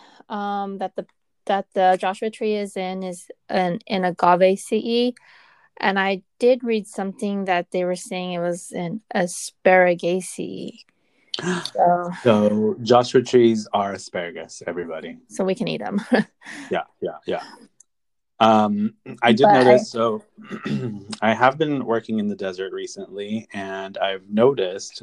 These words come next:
Speaker 2: that the tips of Joshua trees are munched off. Um, I'm th-, thinking rodents, but there's some, like,
Speaker 1: Mm-hmm.
Speaker 2: if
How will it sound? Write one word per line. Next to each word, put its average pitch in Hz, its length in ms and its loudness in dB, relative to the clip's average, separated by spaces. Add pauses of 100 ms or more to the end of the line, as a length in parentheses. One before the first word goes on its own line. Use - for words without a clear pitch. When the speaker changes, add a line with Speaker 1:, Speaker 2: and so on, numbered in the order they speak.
(120)
Speaker 2:
that 98 240 -6
the 98 200 -8
tips - 520 -4
of 101 220 -4
Joshua 113 380 -4
trees 87 420 -6
are 92 220 -4
munched 98 420 -6
off. - 460 -2 (880)
Um, 92 560 -2 (320)
I'm 117 120 2
th-, 120 140 -8
thinking 139 580 0
rodents, 98 760 -2 (240)
but 98 420 2 (140)
there's 107 280 -2
some, 110 260 2
like, 95 200 -2 (360)
Speaker 1:
Mm-hmm. 208 240 0
Speaker 2:
if 269 60 -2